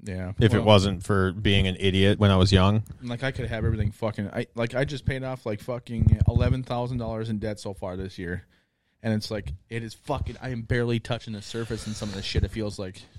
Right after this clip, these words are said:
Speaker 2: Oh, yeah.
Speaker 1: I mean, the, the mortgage, I don't really consider
Speaker 2: <sighs>
Speaker 1: anything 'cause it, you're always gonna have a fucking mortgage payment or a rent payment or whatever, you know? And most of the time, you're gonna have a vehicle payment of some sort.
Speaker 2: Yeah.
Speaker 1: Or insurance. I mean, you have that, you have that for sure. But, like,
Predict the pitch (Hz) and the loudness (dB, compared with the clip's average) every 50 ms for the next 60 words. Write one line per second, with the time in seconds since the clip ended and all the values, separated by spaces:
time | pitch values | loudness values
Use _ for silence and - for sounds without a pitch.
0 | - - 117 110 160 220 247 254 240 233 220 214 202 196 - - - - - _ | -4 4 8 10 10 10 12 12 12 12 12 12 10 6 0 -12 -18 -20 -20 _
1 | _ _ - - - _ 147 151 151 147 151 151 156 151 156 156 165 160 151 147 | _ _ -20 -20 -20 _ -2 4 4 4 4 2 -2 -2 -2 -2 -2 -2 0 -2
2 | 143 135 127 123 127 117 113 117 160 156 143 135 123 127 117 113 113 110 117 110 | -2 -2 0 -2 -2 -2 0 4 8 8 10 8 8 4 4 2 2 0 -2 -4
3 | 110 - - 104 - - - 117 110 85 - _ 131 127 127 123 123 123 120 123 | -4 -6 -10 -16 -18 -16 -12 -12 -12 -12 -12 _ -2 0 2 2 2 2 2 0
4 | 107 101 117 113 104 98 98 - 101 95 - - 87 92 92 95 95 92 - - | 0 0 0 0 -2 -4 -6 -6 -6 -6 -6 -8 -10 -10 -10 -10 -12 -12 -12 -12
5 | 92 90 92 92 98 104 107 110 107 101 104 - - 104 92 90 92 92 92 101 | -10 -10 -8 -8 -4 -2 0 0 0 0 -2 -4 -4 -6 -6 -8 -10 -12 -12 -12
6 | 98 95 87 85 85 87 85 87 90 98 - _ - _ _ - _ _ _ _ | -12 -14 -14 -14 -16 -16 -16 -14 -14 -16 -16 _ -20 _ _ -20 _ _ _ _
7 | _ _ _ 120 123 131 131 123 - 127 113 131 117 113 113 110 110 104 113 107 | _ _ _ 2 6 6 6 6 6 2 0 2 2 2 2 2 2 2 2 0
8 | 101 101 107 104 - 104 98 - 104 101 95 95 95 - - 104 101 104 - 90 | 0 -2 -4 -4 -4 -6 -4 -4 -4 -4 -4 -6 -8 -6 -6 -6 -6 -6 -8 -8
9 | 87 92 101 - _ _ _ _ _ _ _ _ _ _ - _ _ _ _ _ | -10 -10 -12 -14 _ _ _ _ _ _ _ _ _ _ -20 _ _ _ _ _
10 | _ _ _ _ - - _ _ _ _ _ _ _ _ - _ _ _ _ _ | _ _ _ _ -20 -20 _ _ _ _ _ _ _ _ -20 _ _ _ _ _
11 | 117 107 95 87 87 - - - _ _ _ - 123 120 110 101 95 - - 110 | 2 2 4 4 2 0 -2 -14 _ _ _ -2 0 0 2 2 0 0 0 0
12 | 101 92 90 98 - 101 98 98 98 104 113 113 110 101 101 101 87 - 107 107 | 0 0 -2 -4 -4 -4 -2 -2 -2 0 0 0 0 0 0 -4 -4 -4 -6 -6
13 | 110 101 98 98 92 92 - 90 - - 101 87 90 95 92 - _ 107 104 98 | -6 -6 -8 -10 -12 -12 -14 -16 -10 -8 -8 -6 -6 -8 -10 -12 _ -6 -6 -6
14 | 87 98 98 95 | -6 -6 -8 -8